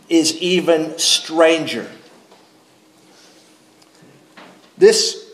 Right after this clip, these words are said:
in the original language, this boasting is more than bragging. It means to glory in, trust in, rejoice in, revel in, live for. One commentator says this,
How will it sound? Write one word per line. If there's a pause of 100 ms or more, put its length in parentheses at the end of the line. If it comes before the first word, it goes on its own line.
(140)
in
the
original
language,
this
boasting
is
more
than
bragging.
It
means
to
glory
in,
trust
in,
rejoice
in,
revel
in,
live
for.
One
commentator
says
this,